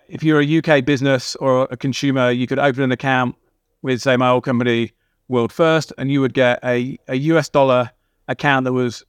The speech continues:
based in the U S, a G B P account based in the U K, an Australian dollar account based in,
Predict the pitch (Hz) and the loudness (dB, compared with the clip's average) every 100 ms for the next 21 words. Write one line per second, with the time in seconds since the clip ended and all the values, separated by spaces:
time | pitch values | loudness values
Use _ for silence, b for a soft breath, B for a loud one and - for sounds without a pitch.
0 | _ - 139 - 131 127 123 131 131 - | _ 0 0 0 0 0 2 2 0 -2
1 | 123 120 117 113 143 139 123 143 123 135 | -2 0 0 -2 -2 -2 0 0 0 0
2 | 117 123 127 120 120 117 127 120 113 120 | 2 -2 0 -2 -2 0 0 2 0 -4
3 | 127 - 135 127 123 120 123 120 120 117 | -8 -2 0 2 0 0 0 -2 0 -2
4 | - 117 | -2 -4